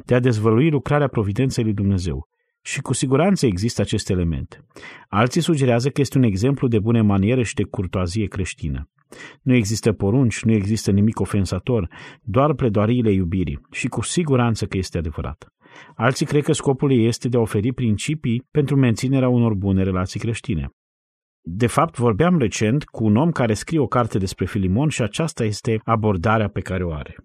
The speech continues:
Alții sugerează că scopul scrisorii este acela de a dezvălui efectul convertirii asupra culturii și societății. Alții cred, și sunt mulți care cred asta, că este un atac la adresa instituției sclaviei și că scopul lui Filimon era să dărâme sclavia.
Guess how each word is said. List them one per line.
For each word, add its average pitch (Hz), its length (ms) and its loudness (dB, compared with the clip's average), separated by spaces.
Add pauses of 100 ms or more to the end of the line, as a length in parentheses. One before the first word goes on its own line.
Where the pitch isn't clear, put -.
(580)
Alții 131 380 2
sugerează 110 600 0
că - 160 -2
scopul 110 440 -2
scrisorii 95 520 -2
este 107 180 -2
acela 117 360 0
de 120 100 2
a 117 40 4
dezvălui 110 480 2
efectul 143 480 -2
convertirii 104 560 2
asupra 113 320 -2
culturii 104 460 -2
și - 140 -6
societății. - 720 -8 (580)
Alții 127 360 2
cred, 110 240 2
și - 160 -4
sunt 107 200 4
mulți 113 220 4
care 131 180 2
cred 98 220 0
asta, 90 300 -4
că 120 140 -2
este 113 220 -2
un 101 140 2 (140)
atac 147 500 -2
la 113 100 0
adresa 107 380 -2
instituției 101 540 -4
sclaviei 87 640 -4 (300)
și - 180 -4
că - 160 0
scopul 185 400 0
lui 110 100 4
Filimon 101 460 0
era 110 200 2
să 101 160 -6
dărâme 98 280 2
sclavia. 82 640 -6